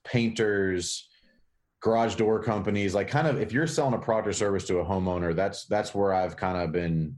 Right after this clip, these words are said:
I've kind of planted my flag and trying to build a, a nationwide presence around. So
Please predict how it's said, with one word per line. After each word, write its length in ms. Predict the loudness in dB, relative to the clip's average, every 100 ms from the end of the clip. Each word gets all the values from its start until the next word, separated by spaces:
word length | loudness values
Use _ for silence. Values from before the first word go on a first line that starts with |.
| -6
I've 120 | -2
kind 120 | -2
of 80 | -2
planted 280 | 0 0 2
my 180 | 2 0
flag 440 | 0 0 2 0
and 100 | -2
trying 200 | -2 -2
to 60 | -2
build 260 | 0 0 0
a, 140 | -2
a 80 | -2
nationwide 640 | 0 0 -2 -2 -2 -2
presence 400 | -2 -2 -2 -4
around. 400 | -4 -4 -6 -6
So 460 | -4 -2 -2 -6